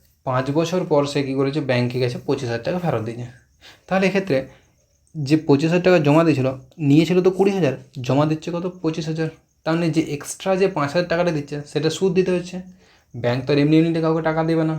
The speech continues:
সুদ নেবে কিছু না কিছু, যেটা পাঁচ হাজার টাকা আমরা দেখতে পাচ্ছি। তাহলে সুদ কত এক্ষেত্রে? এক্ষেত্রে সুদ হচ্ছে পঁচিশ হাজার মাইনাস কুড়ি হাজার, পাঁচ হাজার টাকা সুদ এক্ষেত্রে। কে মানে কি? কে আমরা থাউজেন্ডের জন্য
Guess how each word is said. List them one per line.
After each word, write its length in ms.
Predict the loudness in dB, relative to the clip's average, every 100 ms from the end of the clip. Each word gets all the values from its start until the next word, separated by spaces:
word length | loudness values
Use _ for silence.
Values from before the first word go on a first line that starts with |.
| -8 _ _ _ _ -16
সুদ 220 | 0 2 4
নেবে 140 | 4 4
কিছু 140 | 2 0
না 40 | -2
কিছু, 160 | -4 -8 -14 _ _ _ _ _ _ -16 -6
যেটা 140 | -4 0
পাঁচ 100 | 0 0
হাজার 140 | -4 -2
টাকা 100 | 0
আমরা 120 | 2 2
দেখতে 160 | 0 -2
পাচ্ছি। 180 | -2 -2
তাহলে 160 | 2 4 4
সুদ 140 | 4 4
কত 120 | 4 4
এক্ষেত্রে? 320 | 2 0 -4 -6 -12 _ _ _ -10
এক্ষেত্রে 300 | -2 -2 0 2
সুদ 120 | 6 6
হচ্ছে 160 | 4 -2 -6 -14 _ _ -2
পঁচিশ 220 | 0 2
হাজার 180 | 4 6 4
মাইনাস 260 | 2 0 -2 -2
কুড়ি 160 | 0 0
হাজার, 220 | -2 -2 -6 _ _ _ -20 -20 -20 -16 -4
পাঁচ 140 | -2 2
হাজার 160 | 0 2
টাকা 120 | 0 2
সুদ 120 | 0 0
এক্ষেত্রে। 260 | -2 -6 -8 -10 _ _ _ _ _ _ -2
কে 80 | 0
মানে 120 | 2 0
কি? 80 | -2 -8
কে 80 | -4 -2
আমরা 120 | -2 -2
থাউজেন্ডের 360 | 0 0 0 0
জন্য 120 | -2